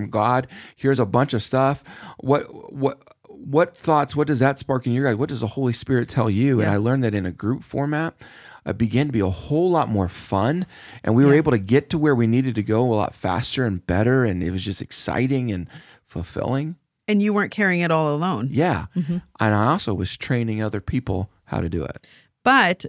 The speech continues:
Speaker 2: that's hard too, though,
Speaker 1: Oh,
Speaker 2: because
Speaker 1: yeah.
Speaker 2: it, it may not look like the way you had hoped it would. I think a lot about,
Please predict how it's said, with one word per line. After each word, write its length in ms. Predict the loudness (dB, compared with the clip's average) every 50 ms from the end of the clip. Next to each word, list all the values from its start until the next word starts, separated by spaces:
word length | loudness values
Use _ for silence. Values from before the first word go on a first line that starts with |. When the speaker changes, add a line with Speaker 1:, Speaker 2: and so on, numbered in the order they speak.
| -6 -2
Speaker 2:
that's 220 | 0 0 0 0
hard 480 | -2 2 4 6 6 6 4 2 0 -2
too, 280 | -2 -2 0 0 2
though, 300 | 2 2 2 2 0 2 2
Speaker 1:
Oh, 80 | 4 6
Speaker 2:
because 260 | 6 6 6 6 4
Speaker 1:
yeah. 60 | 2
Speaker 2:
it, 160 | 2 0 -2 0
it 200 | 2 2 4 4 4
may 140 | 4 4 4
not 200 | 4 4 2 2
look 240 | 0 0 0 0 0
like 200 | 0 0 0 0
the 100 | 0 0
way 140 | 2 2 0
you 400 | 0 0 0 0 0 0 -2 -2 -4
had 180 | -4 -4 -2 -2
hoped 300 | 0 0 0 0 0 -2
it 120 | -4 -2
would. 260 | 0 0 0 0 -2 -4 -12 -20 -20 -8 -2
I 120 | 0 2 2
think 180 | 4 2 4 4
a 60 | 4
lot 160 | 6 6 4
about, 260 | 4 4 2 2 0